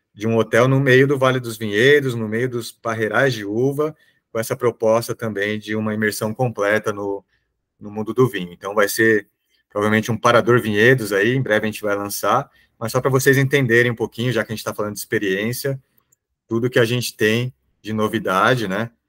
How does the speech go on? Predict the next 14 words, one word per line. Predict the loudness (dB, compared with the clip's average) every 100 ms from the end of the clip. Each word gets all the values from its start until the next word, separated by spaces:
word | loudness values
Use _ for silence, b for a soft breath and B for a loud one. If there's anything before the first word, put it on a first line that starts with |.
| _ _
que | -14 -6
complementa | -4 2 4 4 2 2
bastante, | 0 0 -2 -4 -4 -8
tanto | -10 -10 -6
com |
a |
proposta | -4 -4 -4 -4 -4
do | -6
Wood, | 0 0 0
do | -4
Parador, | -4 -2 -2 0 0 0 -4 _ _ _ _ _ _ _ -6
pra | 0
esse | 2 2 0 0 2 0 -4 -10
universo | -4 -2 2 0 0 -10